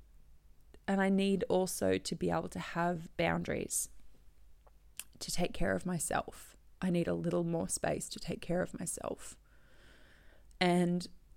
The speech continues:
the biggest, um, favor I did myself was going back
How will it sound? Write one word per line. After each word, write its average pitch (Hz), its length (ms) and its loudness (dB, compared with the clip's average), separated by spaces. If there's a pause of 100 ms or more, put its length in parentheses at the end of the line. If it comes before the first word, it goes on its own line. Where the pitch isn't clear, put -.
(500)
the 180 160 2
biggest, 214 720 4 (760)
um, 170 480 -2 (1040)
favor 208 420 6
I 175 60 4
did 175 220 0
myself - 540 0
was 190 200 -6
going 180 400 4
back 170 260 0